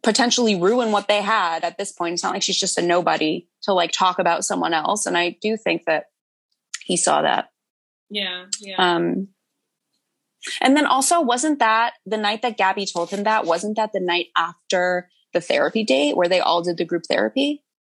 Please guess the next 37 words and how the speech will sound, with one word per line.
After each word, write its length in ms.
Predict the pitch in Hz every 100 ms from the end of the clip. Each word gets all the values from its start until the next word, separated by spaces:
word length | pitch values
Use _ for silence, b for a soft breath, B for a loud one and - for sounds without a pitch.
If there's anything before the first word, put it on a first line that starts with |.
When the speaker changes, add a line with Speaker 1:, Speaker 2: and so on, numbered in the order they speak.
| -
Speaker 1:
And 140 | 185
then 80 | 180
the 100 | 175
therapist 480 | 180 175 180 185 180
was 140 | 175
like, 220 | 170 156
"One 240 | - 175 180
of 100 | 170
you 140 | 175
is 140 | 165 -
performative." 680 | 160 170 165 185 220 254 262 _ - _ _
Speaker 2:
Yes. 300 | - 220 - - - _ _
Yeah. 120 | - -
Speaker 1:
And 120 | 196
then 120 | 190
Gabby 320 | 180 175 180
was 180 | 180 175
like, 140 | 170 156
"I'll 140 | 170
tell 120 | 143
you 160 | 165 175
who 40 | 175
the 120 | 165
fuck 180 | 170 165
it 80 | 165
is." 240 | 170 - _ -
Although 240 | 240 339
I 140 | 269 -
still 400 | - - 427 381 659
think 300 | - 247 320
she 240 | 508 - 269
might 240 | 262 226
have 80 | 247
been 140 | 240
talking 480 | 262 165 180 202 214
about 500 | 226 175 175 190 - _ -
Rachel. 680 | 156 - 277 294 330 370